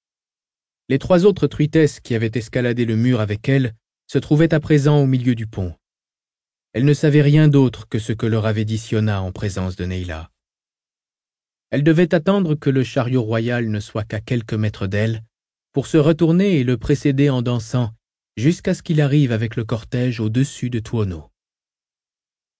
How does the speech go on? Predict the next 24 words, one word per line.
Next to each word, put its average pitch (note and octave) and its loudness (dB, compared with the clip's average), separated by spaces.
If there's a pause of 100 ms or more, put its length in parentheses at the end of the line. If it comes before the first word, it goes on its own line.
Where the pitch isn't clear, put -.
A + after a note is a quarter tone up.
(640)
Si A#2+ -4
je G#2+ 0
détruis A#2 -4
le A2 -4
pont A2 -4
avec F#2 -6
mon G2 -4
laser, F#2 -6 (360)
ces - -10
trois-là A2+ -2
mourront F2+ -6
forcément », E2 -12 (240)
se - -10
dit D#2+ -8
Neila. « D#2 -10 (1040)
De A2 -2
même C#3 2
que B2+ -6
tous B2 -10
ceux - -8
qui G#2 -10
accompagnent G2 -8
notre F2+ -12
Seigneur. » D#2+ -14